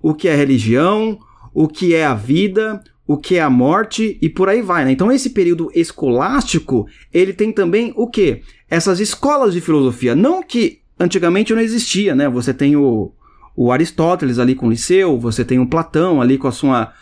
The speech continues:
Academia de Atenas, né? Em que você tinha, é, justamente os peripatéticos, né? Você tinha discípulos em que eles viviam lá com seus, é, com seus mestres de filosofia. Mas, porém, na Idade Média se inaugura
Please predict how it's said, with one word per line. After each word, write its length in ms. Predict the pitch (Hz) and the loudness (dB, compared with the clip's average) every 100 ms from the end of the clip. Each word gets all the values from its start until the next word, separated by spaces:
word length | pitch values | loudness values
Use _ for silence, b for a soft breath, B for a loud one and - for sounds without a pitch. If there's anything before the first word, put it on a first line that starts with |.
| B B | B B
Academia 480 | 123 147 135 131 123 | -6 -2 2 2 2
de 80 | 151 | -2
Atenas, 500 | 156 202 202 123 120 | -2 -2 0 0 0
né? 100 | 139 | 0
Em 40 | |
que 140 | 135 | 0
você 240 | 135 135 135 | -2 -2 -2
tinha, 520 | - 143 135 123 104 B B B B B | 0 0 2 0 -4 B B B B B
é, 240 | - 127 123 | -2 0 0
justamente 580 | 151 143 147 147 156 147 | 0 2 2 2 0 0
os 160 | 143 | -2
peripatéticos, 1000 | - 165 156 139 - 262 254 127 123 120 | -2 -2 -2 -4 -2 -2 -2 -4 -2 0
né? 120 | 147 | 0
Você 220 | 135 117 127 | 0 -2 -2
tinha 240 | 160 139 | 0 0
discípulos 600 | 123 - 277 147 151 135 | -2 0 0 0 0 2
em 80 | 139 | 0
que 300 | 135 170 156 B B B B B | 0 -4 -4 B B B B B
eles 340 | 165 175 185 | 2 2 0
viviam 480 | 170 247 190 254 247 | 0 0 2 0 2
lá 140 | 214 220 | 0 -2
com 160 | 226 | -2
seus, 560 | 240 190 202 233 - - b b b - | 0 2 2 0 -8 -16 b b b -2
é, 180 | 147 147 | 0 0
com 220 | 180 185 | 0 0
seus 340 | - 196 208 | 2 2 2
mestres 480 | 185 240 - 151 127 | 2 0 0 -2 -2
de 80 | 139 | 0
filosofia. 720 | 160 139 160 - 233 151 107 b b b | 0 0 0 0 2 2 -2 b b b
Mas, 180 | 240 269 | -2 0
porém, 580 | 277 240 302 208 117 - - - | 0 2 2 0 -2 -6 -10 -2
na 240 | 196 247 | 0 2
Idade 240 | 185 147 | 0 2
Média 400 | 143 190 214 143 | 2 2 0 0
se 140 | 131 202 | -2 0
inaugura 760 | 202 170 147 202 240 123 - | 0 0 2 2 2 0 -6